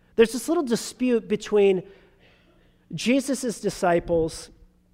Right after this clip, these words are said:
and the disciples of John the Baptist, or the Pharisees. And they're arguing about why John's disciples and the disciples of the Pharisees fast,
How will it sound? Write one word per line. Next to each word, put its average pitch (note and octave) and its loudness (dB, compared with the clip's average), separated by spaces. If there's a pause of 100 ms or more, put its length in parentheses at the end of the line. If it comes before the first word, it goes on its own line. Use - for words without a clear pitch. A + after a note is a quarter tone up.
(460)
and F#3+ 2
the G#3 2
disciples A#3 2
of F3+ -8
John G#3+ 0
the F#3+ 0
Baptist, E3 -2
or D#3+ 2
the E3+ -2
Pharisees. F3 -2
And F#3+ 2
they're B3 8
arguing B3 6
about F#3+ 2
why G#3 2
John's A3+ 4
disciples F3 -2
and F#3 -2
the F#3 0
disciples A#3 0
of F#3+ -6
the F3+ -8
Pharisees A#3+ 0
fast, D#3+ -4